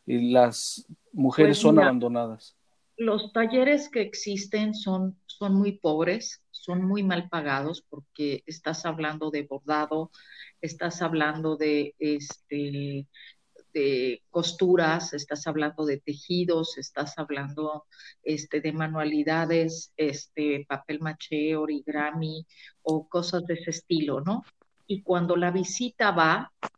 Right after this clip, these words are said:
Speaker 2: pues venden sus cosas, que también es muy mal pagado y a veces el material a la interna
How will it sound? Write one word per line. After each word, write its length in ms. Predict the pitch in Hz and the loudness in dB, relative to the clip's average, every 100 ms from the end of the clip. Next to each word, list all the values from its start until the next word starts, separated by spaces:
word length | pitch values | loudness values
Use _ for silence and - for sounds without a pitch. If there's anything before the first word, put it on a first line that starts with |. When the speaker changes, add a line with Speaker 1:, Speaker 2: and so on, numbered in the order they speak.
| - - - | -16 -12 -2
Speaker 2:
pues 180 | 180 180 | -2 4
venden 420 | 185 196 202 196 | 4 6 4 2
sus 300 | - 175 - | -2 -6 -2
cosas, 640 | 226 233 - - - - _ _ _ _ _ | 0 0 -2 -6 -10 -16 _ _ _ _ _
que 120 | - 208 | -2 0
también 460 | 214 196 185 196 | 2 4 4 4
es 260 | 208 - 160 | 2 0 -4
muy 340 | 160 175 175 | 0 2 2
mal 260 | 160 151 151 | 2 -2 -2
pagado 520 | 165 160 156 151 160 | -2 2 4 4 2
y 100 | 208 | 2
a 60 | 160 | 2
veces 400 | 165 175 190 185 | 2 0 -4 -2
el 140 | 170 | -4
material 640 | 165 147 - 156 156 165 185 | -2 -4 -4 0 2 2 0
a 220 | - 151 | -2 -2
la 100 | 156 | -4
interna 720 | 156 156 - 160 160 175 226 | -8 -10 -4 -4 0 -2 -2